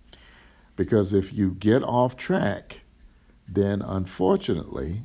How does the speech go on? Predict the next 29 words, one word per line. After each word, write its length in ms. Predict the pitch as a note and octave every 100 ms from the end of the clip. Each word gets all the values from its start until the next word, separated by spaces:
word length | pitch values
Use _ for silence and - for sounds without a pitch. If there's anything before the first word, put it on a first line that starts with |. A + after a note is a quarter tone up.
| - -
I'm 220 | F#2 G2
going 400 | G2+ G2 G2 F#2
to 120 | F#2
see 640 | - - D#3+ A2+ E2+ G#2 - - - _ - - - -
what 300 | F#2 F#2+ F2+
I 160 | F2
saw 360 | F2 - F2+ F2
in 80 | F2
a 80 | E2+
lot 240 | D2+ C#2
of 80 | C2+
these 180 | C#2+ -
papers. 560 | C2+ B1+ - - - _ - _ _ - _ _
Some 320 | - F2 F#2
of 180 | G#2+ G#2+
you 160 | A2 G#2+
were 120 | G2
just, 480 | F#2 F#2 - - - _ _ _ - - _ _ -
just 360 | F#2 E2+ -
throwing 360 | G2+ G2 G2+ G2+
in 120 | G2
a 100 | F#2
lot 220 | E2+ D#2+
of 60 | D#2
words 580 | E2+ G#2 A2 G#2+ F#2+ F2
that 180 | D#2+ D#2+
didn't 260 | E2+ E2+
have 200 | D#2 D#2+
meaning, 720 | F2 A#2 C3 B2 A#2 A2 G#2+